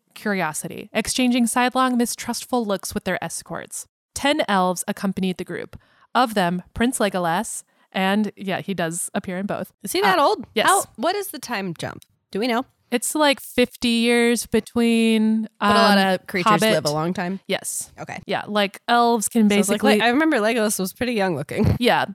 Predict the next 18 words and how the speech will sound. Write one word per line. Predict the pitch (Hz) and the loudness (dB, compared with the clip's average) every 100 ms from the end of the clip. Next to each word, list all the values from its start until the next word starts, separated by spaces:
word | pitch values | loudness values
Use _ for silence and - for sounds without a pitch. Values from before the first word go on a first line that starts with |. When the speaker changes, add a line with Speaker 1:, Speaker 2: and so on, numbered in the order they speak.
| - | 0
Speaker 1:
Elves | 277 311 320 294 | 4 4 4 2
are, | 311 294 | 2 4
like, | 277 220 190 - | 4 2 0 -2
functionally | 233 220 - 226 208 202 | 0 0 0 0 2 2
immortal. | 190 175 170 156 98 117 - 214 | 2 0 -2 -4 -6 -8 -6 0
And | 208 | 4
then | 208 | 6
Speaker 2:
Oh. | 202 | 6
Speaker 1:
when | 202 | 4
they | 196 190 | 4 4
just, | 202 196 | 6 6
Speaker 2:
Oh. | 185 | 4
Speaker 1:
like, | 196 - | 2 0
decide | 196 - 190 185 | -2 0 0 0
they've | 180 | 0
had | 196 175 | 0 0
enough, | 175 175 - | 0 -2 -4
they | 175 165 | -4 -4